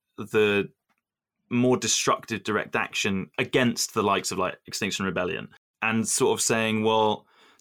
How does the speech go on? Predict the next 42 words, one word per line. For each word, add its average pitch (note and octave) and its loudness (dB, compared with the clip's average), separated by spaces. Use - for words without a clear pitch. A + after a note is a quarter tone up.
the - -12
destruction A2+ 0
of G#2 0
infrastructure B2 -2
says B2 2
to B2+ -2
governments A2 0
in, G2 -2
in G2 -4
this F#2 -4
kind F2+ -8
of, D#2+ -14
um, E2 -12
this G2+ -4
way F#2 0
of - -10
thinking, F2 -6
"We G#2+ -4
don't C3 2
want A#2+ 0
to A#2 -2
deal A2+ 4
with G2 0
those A#2 2
people." D#2+ -10
But - -2
then B2+ 2
suddenly B2+ 4
Extinction A2 -2
Rebellion A2 2
seem A2+ -2
like G#2+ 0
a, - -4
a D#3 4
more D#3 4
handleable D3+ 2
partner D#3+ 0
when D#3 2
it - -6
comes C3+ 0
to C3+ -2
negotiation. C3 2